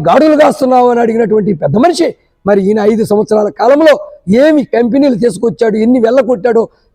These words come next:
చెప్తా పోతే చాంతాడంత లిస్ట్ ఉంది. ఈయన ప్రజలకు చేసింది ఏమీ లేదు, శూన్యం. వీరి హయాంలో పది లక్షల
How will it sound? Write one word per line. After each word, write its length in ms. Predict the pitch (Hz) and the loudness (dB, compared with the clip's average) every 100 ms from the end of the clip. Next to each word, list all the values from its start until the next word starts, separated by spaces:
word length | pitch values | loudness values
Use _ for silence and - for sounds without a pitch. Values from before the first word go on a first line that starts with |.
| _ | _
చెప్తా 240 | 220 185 262 208 | -4 0 2 4
పోతే 220 | 233 196 202 180 _ _ - | 2 2 -2 -4 _ _ 0
చాంతాడంత 460 | 233 208 226 208 202 | 0 2 0 0 -2
లిస్ట్ 180 | 185 233 | -2 -2
ఉంది. 160 | 208 175 - _ _ 233 | -2 -4 -10 _ _ -2
ఈయన 140 | 254 185 | 0 2
ప్రజలకు 300 | 220 262 220 233 | 0 0 0 0
చేసింది 300 | 208 233 208 | 0 0 2
ఏమీ 120 | 240 233 | 2 2
లేదు, 140 | 220 - | 2 0
శూన్యం. 300 | 220 226 190 - _ _ _ _ 196 | 0 0 0 -6 _ _ _ _ -2
వీరి 180 | 240 233 | 2 4
హయాంలో 360 | 262 262 247 190 - - _ _ _ _ _ _ _ _ _ _ - | 4 4 2 0 -4 -20 _ _ _ _ _ _ _ _ _ _ -2
పది 180 | 208 254 | 2 2
లక్షల 220 | 220 | 2